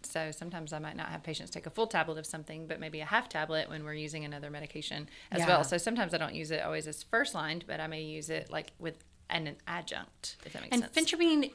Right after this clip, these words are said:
Speaker 2: at about three months, people will lose about three percent of their starting body weight, and about six months, they'll have lost about six percent of their starting body weight.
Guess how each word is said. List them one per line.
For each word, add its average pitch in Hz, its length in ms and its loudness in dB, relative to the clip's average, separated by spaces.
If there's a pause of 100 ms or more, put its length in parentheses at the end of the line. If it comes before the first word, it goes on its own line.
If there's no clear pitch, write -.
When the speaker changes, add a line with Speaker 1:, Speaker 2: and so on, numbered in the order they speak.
Speaker 2:
at 208 180 2
about 196 260 2
three 175 320 -2
months, 208 460 2
people 180 380 0
will 165 400 2
lose 170 520 2
about 156 260 -4
three 170 260 -4
percent 170 480 0
of 170 100 -4
their 160 120 -2
starting 151 360 0
body 139 260 -2
weight, 175 360 0
and 156 140 -2
about 143 300 -4
six - 440 4
months, 214 320 2
they'll 165 220 0
have 151 160 -2
lost 147 320 0
about 139 240 -2
six - 400 4
percent 180 340 -2
of 175 60 -4
their 180 100 0
starting 170 400 0
body 160 260 0
weight. 196 320 0